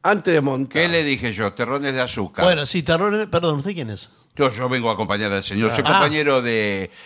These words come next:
Speaker 2: de él, eh, y soy uno de los que le dije que venga a
Speaker 3: ¿Son
Speaker 2: hacer equi-,
Speaker 3: amigos?
Speaker 2: sí, de, compañero de trabajo.
Speaker 3: ¿Viven juntos o,
Speaker 2: Siempre
Speaker 3: o?
Speaker 2: quiso montar a caballo.
Speaker 1: Sí.
Speaker 3: Bueno, sí,
Speaker 1: El
Speaker 3: pero
Speaker 1: sueño de toda mi vida.
Speaker 2: Sí.
Speaker 3: Sí, pero yo,
Speaker 1: Pero
Speaker 3: mire
Speaker 1: nunca me atreví porque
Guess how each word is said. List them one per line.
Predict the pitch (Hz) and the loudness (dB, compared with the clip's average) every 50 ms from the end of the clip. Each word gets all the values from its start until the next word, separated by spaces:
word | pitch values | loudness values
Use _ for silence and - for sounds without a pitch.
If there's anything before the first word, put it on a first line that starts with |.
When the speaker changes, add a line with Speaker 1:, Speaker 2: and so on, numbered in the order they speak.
| - _ | -20 _
Speaker 2:
de | - 113 135 | -2 0 0
él, | 147 151 147 - | 0 -2 -4 -10
eh, | - - 101 90 85 85 85 85 82 85 85 85 87 | -12 -10 -8 -8 -8 -8 -8 -10 -12 -14 -16 -14 -12
y | 90 98 101 104 110 | -8 -8 -6 -6 -6
soy | 104 - 202 202 196 | -4 -2 0 2 2
uno | 180 190 190 175 151 | 2 2 2 4 2
de | 143 139 | 2 2
los | 139 127 | 0 -4
que | - 135 | -6 -8
le | 127 135 | -6 -6
dije | 147 175 202 - - 135 | -6 -6 -6 -4 -6 -6
que | 107 - 123 113 107 107 | -6 -6 -10 -8 -8 -6
venga | 113 147 190 220 208 170 139 117 110 107 104 107 | -2 0 0 0 0 0 0 0 0 0 0 0
a | |
Speaker 3:
¿Son | - 185 196 | 2 2 2
Speaker 2:
hacer | 185 180 | 2 4
equi-, | 202 240 254 | 4 4 4
Speaker 3:
amigos? | 233 190 151 131 120 | 4 4 2 2 0
Speaker 2:
sí, | - - 131 147 170 185 175 139 127 120 | -2 -4 -2 0 0 0 0 0 0 -2
de, | 120 135 143 151 156 160 160 | -4 -6 -6 -4 -6 -6 -4
compañero | 156 180 170 214 220 240 233 220 196 | -4 -2 0 0 -2 0 0 0 0
de | 180 | 0
trabajo. | 170 202 226 240 202 156 - 117 127 | 0 0 4 4 4 4 2 -2 -2
Speaker 3:
¿Viven | 165 190 190 190 180 170 | 0 2 2 2 2 2
juntos | 143 196 240 240 226 196 160 139 127 117 123 | 2 2 2 2 2 2 2 2 2 2 0
o, | 123 123 | -2 0
Speaker 2:
Siempre | - 240 240 110 214 202 180 | 0 0 0 0 0 -2 -2
Speaker 3:
o? | |
Speaker 2:
quiso | 170 202 185 - 185 175 | -2 -2 -2 0 0 0
montar | 165 165 160 - 180 175 170 | 0 -2 -2 0 0 0 0
a | 156 | 0
caballo. | 165 175 - 240 156 120 - - 120 | 2 2 4 4 2 2 0 -4 -4
Speaker 1:
Sí. | 117 120 120 120 120 | -4 -2 -2 -2 0
Speaker 3:
Bueno, | 190 240 254 202 151 123 | 2 2 2 0 -2 -4
sí, | 110 175 220 | -2 0 0
Speaker 1:
El | 220 143 139 | 2 2 2
Speaker 3:
pero | 127 | 4
Speaker 1:
sueño | 202 202 185 180 175 160 | 4 4 6 6 4 4
de | 151 | 4
toda | 135 180 170 151 | 4 4 4 4
mi | 147 151 151 | 2 0 0
vida. | 151 139 113 101 101 - - | -2 -2 -4 -6 -10 -14 -16
Speaker 2:
Sí. | - 135 113 98 _ - _ _ _ _ - - | -16 -18 -20 -20 _ -20 _ _ _ _ -20 -12
Speaker 3:
Sí, | - - 190 196 | -2 0 0 2
pero | 143 151 131 120 120 | 2 0 -2 -2 0
yo, | 120 143 | 2 4
Speaker 1:
Pero | 147 151 | 4 4
Speaker 3:
mire | 160 170 | 4 4
Speaker 1:
nunca | 214 226 220 220 214 202 | 4 2 2 2 0 2
me | 202 196 | 2 0
atreví | 185 - 185 180 190 202 208 190 165 | 0 0 0 0 2 2 2 0 0
porque | 120 - 147 143 143 120 - 143 143 135 131 131 127 123 123 120 120 107 | -2 -2 -2 -2 -2 -4 -6 -6 -4 -4 -4 -4 -6 -6 -8 -10 -12 -16